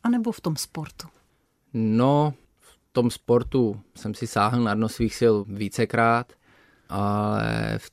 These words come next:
Speaker 2: té práci ne tak úplně, že bych si sáhnul na dno svých fyzických sil, ale občas člověka některé ty zásahy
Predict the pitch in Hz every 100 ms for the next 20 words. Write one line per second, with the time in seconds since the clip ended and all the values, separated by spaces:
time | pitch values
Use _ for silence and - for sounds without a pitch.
0 | - 113 107 107 - 113 107 104 107 -
1 | 113 110 107 107 107 104 113 _ - 110
2 | 113 113 113 117 113 110 - 110 110 110
3 | 113 107 107 113 - 117 113 123 117 113
4 | 113 110 117 123 120 - - - 117 123
5 | - 123 - 127 123 127 - _ _ _
6 | - 104 107 110 107 107 107 107 107 107
7 | 107 - 107 - 113 - 117 107 104 110
8 | 107 - 107 107 104 110 110 104 - 110
9 | 113 104 104 104